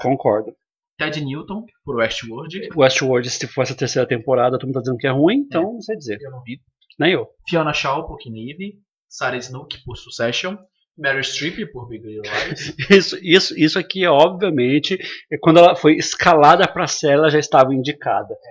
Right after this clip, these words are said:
Speaker 1: Ela não precisava fazer nada na série. Por acaso até fez, né? Eu, eu gosto do papel dela, mas
Speaker 2: Samira Wiley, por The Handmaid's Tale.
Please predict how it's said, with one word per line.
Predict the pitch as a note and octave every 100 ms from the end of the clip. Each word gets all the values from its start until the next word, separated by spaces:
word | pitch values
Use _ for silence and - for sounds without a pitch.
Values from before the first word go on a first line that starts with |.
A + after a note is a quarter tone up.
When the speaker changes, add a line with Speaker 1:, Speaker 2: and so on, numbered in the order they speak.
| -
Speaker 1:
Ela | D#3 C#3
não | D3+
precisava | C#3+ - D#3+ C3+
fazer | D3 F#3 G3
nada | F#3 E3 E3+
na | E3+ D#3+
série. | D3+ D3+ - -
Por |
acaso | E3 F3+ E3
até | G3
fez, | F#3+ - D3+ G3 - -
né? | D#3+ C#3+
Eu, | C3 D3+
eu | B2+
gosto | B2 B2 A#2 D3+ D3+ C#3+
do | C3+
papel | B2 - A2+
dela, | A2+ A#2 D#3 - - -
mas | A#2+ A2+ - - _ _ _ _ D#3 _ _ _ _ _ _ _ _
Speaker 2:
Samira | - F3 E3+ F3+
Wiley, | F3 C3+ D3 D#3+ F3 -
por | - A#2
The | A#2+
Handmaid's | B2 A#2 B2+
Tale. | -